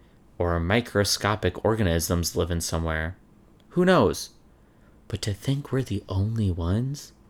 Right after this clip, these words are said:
Foolish. Foolish. Xenon, girl of the twenty-first century, I bet she would agree with me. Foolish. Number seven, believing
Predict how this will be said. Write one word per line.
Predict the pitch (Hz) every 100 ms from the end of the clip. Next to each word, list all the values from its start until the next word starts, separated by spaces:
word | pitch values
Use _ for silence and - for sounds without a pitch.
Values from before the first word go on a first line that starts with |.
| - - _ - _ _ - - -
Foolish. | 113 101 87 - - - - - - - - - - - - -
Foolish. | - 170 147 87 - - - - - - - - - -
Xenon, | 101 107 131 143 147 151 -
girl | - 101 117
of |
the | 110
twenty-first | 101 - 113 - 117 113
century, | 127 113 - 123 123 127 - - -
I | 101
bet | 101 -
she | -
would | 90 85
agree | 82 85
with | - -
me. | - - - - - - - - -
Foolish. | - 113 92 - - - - - - - - - - - - - - - - - - - - - - - - - - -
Number | 101 110 120 123 120 117 113 113 113 113
seven, | - - 156 98 62 - - - - - - - - - - - - -
believing | 92 92 90 87 101 131